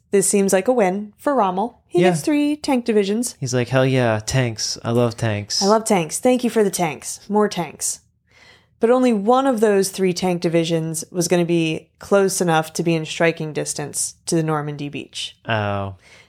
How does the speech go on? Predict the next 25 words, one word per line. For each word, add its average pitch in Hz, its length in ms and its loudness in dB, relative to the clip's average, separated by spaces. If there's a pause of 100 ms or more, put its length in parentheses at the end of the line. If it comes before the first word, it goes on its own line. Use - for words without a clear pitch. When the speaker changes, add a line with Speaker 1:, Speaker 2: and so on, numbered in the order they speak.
(120)
Speaker 1:
The 202 120 4
other 226 180 4
three 208 380 2
are 175 160 -2
spread 175 400 -2
out 160 240 2
along 156 300 -4
the 147 60 -14
coast. - 500 -10 (680)
So 170 320 2
really, 233 320 2
he's 190 180 0
only 175 180 0
getting 165 220 -2
control 156 340 -4
of, 147 80 -8
like, 147 180 -6
one. - 280 -18 (140)
Speaker 2:
Yeah, 101 320 -2 (160)
and 117 120 -6
he, 110 180 2
like, 110 200 4
can't 107 260 -4
move 95 260 -6
them. 92 300 -8